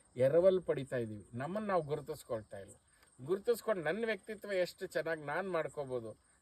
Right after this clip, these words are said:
ನಾನ್ ಹೇಗಿರ್ಬೇಕು, ಈಗ ನಾನೊಬ್ಬ ಗುರು ಆಗಿ ನಾನ್ ಹೇಗಿರ್ಬೇಕು, ಹೇಗಿರ್ಬೇಕು, ಹೇಗಿರ್ಬೇಕು, ಅಥವಾ ನಾನ್ ಕಾಂಪ್ರಮೈಸ್ ಮಾಡ್ಕೊಂಡು ಇರ್ಬೇಕಾ, ಅಥವಾ ಗುರುಗಳಾಗಿರೋದಕ್ಕೆ ಓಶೋ ಥರ ಗೌನ್ ಹಾಕ್ಕೊಂಡು,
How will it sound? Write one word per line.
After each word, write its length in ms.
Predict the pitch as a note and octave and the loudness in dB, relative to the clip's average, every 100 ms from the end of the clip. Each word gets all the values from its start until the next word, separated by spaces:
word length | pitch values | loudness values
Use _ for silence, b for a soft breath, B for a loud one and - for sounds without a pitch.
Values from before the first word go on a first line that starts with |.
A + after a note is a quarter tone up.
| - | -6
ನಾನ್ 200 | C3+ D#3+ | -4 -2
ಹೇಗಿರ್ಬೇಕು, 720 | C3+ C#3+ E3+ E3 C#3 B2+ A#2+ | -2 -4 0 -2 0 -2 -4
ಈಗ 140 | C#3 D3 | -10 -6
ನಾನೊಬ್ಬ 360 | C#3+ C#3+ C#3 | -2 -2 0
ಗುರು 300 | B2 D3 F#3 | -2 0 4
ಆಗಿ 220 | F3+ E3 | 4 4
ನಾನ್ 220 | E3 C#3+ B2 | 0 -4 -4
ಹೇಗಿರ್ಬೇಕು, 720 | C3+ D3+ D3 A#2+ A2+ A2 B2 | -6 -4 -6 -4 -6 -4 -6
ಹೇಗಿರ್ಬೇಕು, 720 | B2 D3 C#3+ C3 A#2 A#2+ B2+ | -2 -4 -4 -8 -8 -6 -6
ಹೇಗಿರ್ಬೇಕು, 840 | B2 C3+ C#3 B2 A2+ A2+ - A#2 b b b | -4 -4 -6 -6 -6 -8 -8 -12 b b b
ಅಥವಾ 500 | C3+ C#3 F3+ G3 - - | -10 -4 0 0 -2 -6
ನಾನ್ 220 | D3 C#3+ | -8 -6
ಕಾಂಪ್ರಮೈಸ್ 580 | C3+ D3+ F#3 F#3 F#3 E3 | -4 -2 0 2 2 0
ಮಾಡ್ಕೊಂಡು 380 | D#3+ D3 D#3 C3 | -4 -2 -4 -2
ಇರ್ಬೇಕಾ, 380 | A2+ A2 G#2+ | -4 -4 -4
ಅಥವಾ 180 | C3+ C#3 | -4 -4
ಗುರುಗಳಾಗಿರೋದಕ್ಕೆ 840 | B2 D3 D3+ D3+ C#3+ C#3 C#3 C3 | -6 -2 2 2 2 -2 -6 -6
ಓಶೋ 280 | C3+ C3 C#3+ | -4 -4 -4
ಥರ 220 | C#3 C3 | -2 -2
ಗೌನ್ 340 | B2 B2 C3+ C3 | 0 0 0 0
ಹಾಕ್ಕೊಂಡು, 500 | B2 - A#2+ B2 | 0 0 -2 -2